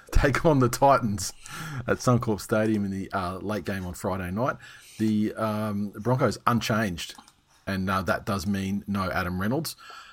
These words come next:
The Titans side, Philip Sami is out with a knee injury, so Brian Kelly comes in there. Jolliffe joins the bench. S A S A drops to the reserves. Can, um, well, I guess the Broncos are little brother now,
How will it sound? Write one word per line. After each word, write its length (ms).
The 460
Titans 500
side, 420
Philip 320
Sami 440
is 120
out 180
with 100
a 60
knee 220
injury, 280
so 200
Brian 340
Kelly 260
comes 260
in 120
there. 300
Jolliffe 320
joins 240
the 60
bench. 580
S 160
A 160
S 140
A 100
drops 280
to 40
the 80
reserves. 580
Can, 400
um, 400
well, 260
I 80
guess 180
the 60
Broncos 340
are 40
little 200
brother 240
now, 300